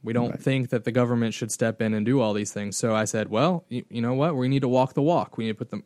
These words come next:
Speaker 1: put our money where our mouth is." And, um,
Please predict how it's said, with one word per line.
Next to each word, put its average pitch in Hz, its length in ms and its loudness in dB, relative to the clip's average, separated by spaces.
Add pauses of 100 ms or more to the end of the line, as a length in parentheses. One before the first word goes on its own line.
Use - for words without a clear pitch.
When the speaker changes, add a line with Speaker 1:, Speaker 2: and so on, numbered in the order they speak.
(140)
Speaker 1:
put 117 100 -2
our 117 60 0
money 123 240 -2
where 131 160 0
our 135 80 0
mouth 143 240 0
is." 98 240 -6 (640)
And, 113 280 2
um, 110 520 2